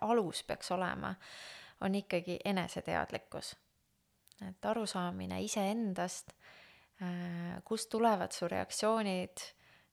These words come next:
miks sa oled selline, nagu sa oled, on ju, äh, miks sa näed sünnitust sellisena, nagu sa näed, miks sa näed, äh, emaks või isaks olemist sellisena, nagu sa näed. Et kui sa sellest oled teadlik ja saad aru ja mõistad seda,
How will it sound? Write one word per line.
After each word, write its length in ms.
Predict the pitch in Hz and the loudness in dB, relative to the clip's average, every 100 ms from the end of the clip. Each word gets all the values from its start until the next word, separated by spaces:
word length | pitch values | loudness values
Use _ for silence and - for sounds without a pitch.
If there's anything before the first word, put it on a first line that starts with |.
| _ _ - - _ - - | _ _ -20 -20 _ -16 -6
miks 200 | 202 - | -4 4
sa 120 | 226 | 6
oled 220 | 226 247 | 8 8
selline, 400 | - 214 220 202 | 6 4 4 4
nagu 200 | 170 175 175 | 2 -2 2
sa 100 | 190 | 4
oled, 300 | 208 202 190 | 6 6 4
on 140 | 180 180 | 0 0
ju, 120 | 185 185 - - - - - _ - | -2 -4 -12 -20 -20 -20 -20 _ -8
äh, 160 | 185 185 | -6 -2
miks 200 | 202 - | -2 2
sa 80 | 214 | 2
näed 200 | 202 190 | 2 2
sünnitust 600 | 208 214 214 - 196 208 | 2 2 0 -2 0 2
sellisena, 420 | 196 190 190 185 | 2 0 0 -2
nagu 220 | 185 190 190 | -2 -4 -4
sa 140 | 185 | -2
näed, 480 | 185 185 185 180 180 | 0 2 2 2 0
miks 220 | 190 196 | -6 -4
sa 80 | 196 | -2
näed, 300 | 180 180 175 - | 0 -2 -2 -2
äh, 160 | 175 170 - | 0 2 2
emaks 340 | 202 202 - - | 2 0 -4 -4
või 140 | 180 196 | -2 2
isaks 320 | 214 190 - | 2 2 0
olemist 480 | 180 180 180 180 175 | 0 0 -4 -4 -2
sellisena, 440 | 180 180 170 175 | -2 -2 -4 -4
nagu 240 | 175 180 | -6 -6
sa 120 | 185 175 | -6 -4
näed. 280 | 185 190 - - - - - - - | -4 -4 -8 -16 -16 -16 -18 -14 -12
Et 80 | - | -4
kui 160 | 202 | -2
sa 80 | 196 | -2
sellest 440 | 185 240 262 254 | 0 4 4 2
oled 200 | 185 180 - | -2 -4 0
teadlik 540 | 226 233 190 170 - | 4 6 4 0 -2
ja 80 | 180 | -2
saad 320 | 214 214 208 | 2 2 4
aru 220 | 220 214 | 4 4
ja 120 | 180 175 | 2 0
mõistad 400 | 196 233 - 160 | 0 0 0 -2
seda, 280 | - 180 | -2 -4